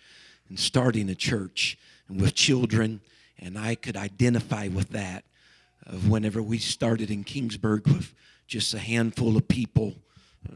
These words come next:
maybe around fifteen, and five of them was our own family. We cried every service. Us kids, we cried every time we went to church.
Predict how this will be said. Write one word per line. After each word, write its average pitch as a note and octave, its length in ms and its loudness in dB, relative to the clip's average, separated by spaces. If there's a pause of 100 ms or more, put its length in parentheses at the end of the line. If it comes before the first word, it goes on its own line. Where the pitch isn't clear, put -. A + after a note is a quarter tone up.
(100)
maybe G#2 400 -4
around G#2+ 280 -4
fifteen, A2+ 680 0
and F#2+ 200 -10
five A2 320 -2
of A2 100 -2
them G#2 120 -4
was G#2+ 160 -4
our G#2+ 120 -4
own G#2+ 160 -4
family. A2 580 -8 (600)
We A#2+ 160 6
cried B2+ 580 2
every B2 340 0
service. G2 800 0 (420)
Us A2+ 180 2
kids, A#2 340 0
we A#2+ 100 8
cried A#2+ 420 -2
every B2+ 320 2
time A2+ 360 0
we G#2+ 100 6
went G#2 240 2
to - 80 -12
church. - 560 -4